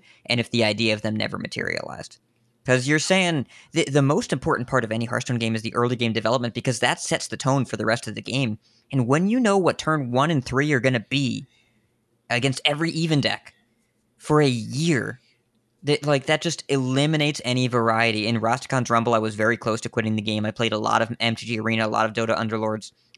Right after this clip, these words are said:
Uh, there is nothing about a start of game effect that eliminates half of the interesting cards that you could possibly play and also eliminates most decisions you could make on most turns, because the best thing to do is just press the button that starts n-,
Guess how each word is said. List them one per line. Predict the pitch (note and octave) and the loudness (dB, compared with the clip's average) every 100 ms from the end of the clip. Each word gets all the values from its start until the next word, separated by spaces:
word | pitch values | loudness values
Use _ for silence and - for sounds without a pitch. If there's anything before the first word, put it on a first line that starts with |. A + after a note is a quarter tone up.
| - | 0
Uh, | A2+ A2 A2 | 4 4 4
there | A#2+ B2+ | 4 6
is | B2+ A#2+ A2 - - _ _ _ _ _ _ _ - | 6 4 0 -6 -14 _ _ _ _ _ _ _ -2
nothing | B2 B2 B2+ C#3+ D#3+ D3+ | 2 4 4 4 0 2
about | B2+ A2+ A#2+ A#2 A2+ A2 - _ _ A#2+ | 2 4 6 6 4 2 -6 _ _ -4
a | |
start | A#2 - C3 D#3 | -4 2 4 4
of | C#3+ | 2
game | C#3 C#3 | 2 2
effect | C3 C3 B2+ | 2 2 2
that | B2+ A#2 | 2 2
eliminates | A2+ B2 C3 B2 | 2 4 2 0
half | - B2+ C#3 | 0 0 2
of | C3+ | 0
the | C3+ B2 | -2 -2
interesting | B2+ C3 C3 | -4 -4 -4
cards | B2 A#2+ A#2 | 0 0 0
that | |
you | F#2 | -4
could | A2+ - | -6 2
possibly | A#2 A#2+ B2 A#2+ | 2 2 -2 -2
play | B2 A#2 A2+ A2 - _ _ - | 2 2 2 -2 -8 _ _ -4
and | B2+ - | -2 4
also | B2+ B2+ D#3 C3 | 4 6 4 4
eliminates | B2+ C3 B2+ B2 - | 4 4 2 0 -2
most | B2+ A2+ A#2 C3 | -2 2 0 0
decisions | A#2+ C3 B2 B2 G#2+ - | -4 -2 -2 -2 -4 -6
you | A2+ | -6
could | B2+ G#2 | -4 -2
make | B2 C3+ | -2 -2
on | A#2+ | -2
most | A2 A2+ - | -2 -2 -4
turns, | F#3+ F#3 | -6 -4
because | A#2+ B2+ A2 | -2 -2 0
the | |
best | G#2+ A2 - | 0 0 0
thing | C3 | -2
to | |
do | G#2+ A2 | 0 -2
is | A2+ | -2
just | B2 | -4
press | - A2 - | -2 -2 -2
the | |
button | G2+ A2+ A2+ | -2 -2 -2
that | G#2 | -4
starts | - G#2+ - | -2 -2 -4
n-, | A2+ | -8